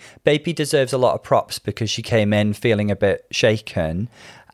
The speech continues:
Um, and she struggled a little bit with the vocal bit of the, the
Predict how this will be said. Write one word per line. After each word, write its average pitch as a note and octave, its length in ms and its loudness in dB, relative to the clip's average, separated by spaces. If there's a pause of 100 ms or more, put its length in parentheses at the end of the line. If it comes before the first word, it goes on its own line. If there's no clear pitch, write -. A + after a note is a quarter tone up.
Um, F#2+ 460 0
and A2 80 -2
she - 100 -6
struggled G#2+ 300 0
a G#2+ 60 -2
little G#2 240 2
bit G#2 240 0
with A2 180 -2
the G#2+ 80 -8
vocal B2 540 2
bit G2 320 0
of F#2+ 160 -8
the, F#2 240 -2 (180)
the F#2+ 340 0